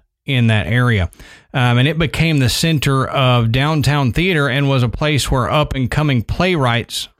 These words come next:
could exhibit their work. And writers like Jack Kerouac and Allen Ginsberg gained notoriety there. And musically in that area, Matt mentioned musicians would show up. Well, Greenwich Village was also a haven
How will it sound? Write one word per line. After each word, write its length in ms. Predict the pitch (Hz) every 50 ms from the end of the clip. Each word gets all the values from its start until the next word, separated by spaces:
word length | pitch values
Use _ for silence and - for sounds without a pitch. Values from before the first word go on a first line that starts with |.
| _ _
could 160 | - 143 139
exhibit 460 | 127 120 107 101 113 110 98 98 92 -
their 140 | 104 98
work. 380 | 98 110 151 170 143 90 - - _ _ - - - - - - _ _ _
And 440 | 127 123 120 120 113 110 - 156 123
writers 460 | 131 139 165 180 180 165 143 123 117
like 540 | 131 127 131 135 127 113 - - - - _ _ _ _ _ _ -
Jack 340 | 110 120 143 151 131 - -
Kerouac 760 | - 160 160 165 160 147 151 147 143 139 131 - - - - - _ _ _ _ _
and 340 | - 135 127 123 123 120 - _ _
Allen 380 | 143 147 160 160 147 127 117
Ginsberg 760 | 107 117 135 165 185 185 143 117 117 123 117 110 110 104 104
gained 320 | 107 123 127 131 127 120 113
notoriety 720 | 113 113 107 104 104 107 127 160 185 180 151 120 104 92
there. 300 | 85 87 82 64 52 - _ _ _ _ - - - - _ _ _ _
And 440 | - 139 135 131 127 123 120 120 107
musically 920 | - 147 135 131 143 165 240 277 269 190 160 120 101 - 123 107 92 87 80 _
in 200 | - 151 139 131
that 160 | 127 123 117
area, 340 | 117 117 113 104 92 82 76
Matt 320 | 98 107 110 113 123 123 - _ -
mentioned 480 | 143 131 135 135 127 - - 143 131
musicians 680 | 131 139 143 123 117 156 196 175 - - 120 104 90 -
would 180 | 113 110 95
show 260 | - - 135 120 113 107
up. 160 | 98 - -
Well, 200 | 123 127 123 120
Greenwich 420 | 110 113 117 139 170 196 190 123
Village 340 | 113 127 151 180 190 165 123
was 140 | 131 131 127
also 540 | - 135 143 147 165 165 - - 170 147 127
a 120 | 123 123
haven 640 | 123 - - 185 214 220 196 143 143 139 147 143